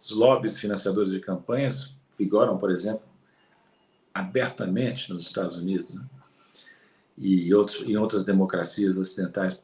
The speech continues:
Isso explica, em parte, por que as democracias ocidentais estão indo mal. Porque elas se tornaram plutocracias e não democracias.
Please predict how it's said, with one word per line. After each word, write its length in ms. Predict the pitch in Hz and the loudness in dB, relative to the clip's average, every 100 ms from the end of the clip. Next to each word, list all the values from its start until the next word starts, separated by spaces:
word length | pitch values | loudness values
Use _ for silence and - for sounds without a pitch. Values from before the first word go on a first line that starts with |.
| _ _ _ _ - | _ _ _ _ -2
Isso 400 | 135 - 143 143 - | 0 0 -4 -6 -12
explica, 480 | - - - 131 127 | -12 -12 -2 -2 -2
em 100 | 127 | -6
parte, 400 | - 123 123 - | -4 -2 -2 -4
por 140 | 123 | -8
que 140 | 117 123 | -4 -4
as 100 | 110 | -2
democracias 600 | 117 117 113 110 120 113 | -2 -2 -4 -4 -4 -4
ocidentais 560 | 113 - 117 - 117 113 | -6 -6 -6 -2 -4 -4
estão 240 | - 113 | -4 -2
indo 200 | 120 123 | 0 2
mal. 640 | 120 120 120 113 190 - - _ _ _ _ _ - - | 2 2 4 2 0 -8 -20 _ _ _ _ _ -20 -20
Porque 160 | _ 123 | _ 2
elas 140 | 120 | 2
se 160 | - 117 | 2 2
tornaram 680 | 127 104 110 123 135 131 - | 2 2 0 2 2 0 2
plutocracias 1400 | 175 202 - 175 143 123 104 - 120 101 90 - - - _ _ _ _ _ _ | 4 4 6 4 6 2 2 -2 -2 -2 -4 -6 -12 -14 _ _ _ _ _ _
e 80 | - | -8
não 240 | 104 123 135 | -2 0 4
democracias. 1160 | 123 117 113 101 95 - - 87 85 - - | 4 4 0 -4 -6 -6 -8 -8 -10 -14 -18